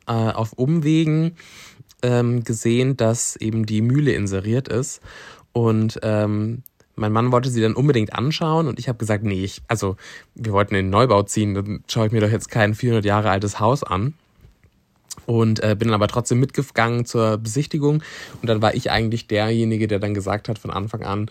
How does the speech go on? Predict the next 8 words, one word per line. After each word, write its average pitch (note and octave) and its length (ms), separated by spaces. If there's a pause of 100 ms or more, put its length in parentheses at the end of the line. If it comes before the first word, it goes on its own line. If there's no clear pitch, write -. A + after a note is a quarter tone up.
(680)
die A#2 120
nehmen G#2+ 280
wir. F#2+ 360
Also A2 360 (560)
ich A2+ 180
war A2 120
da A2+ 80
drin, D#3+ 480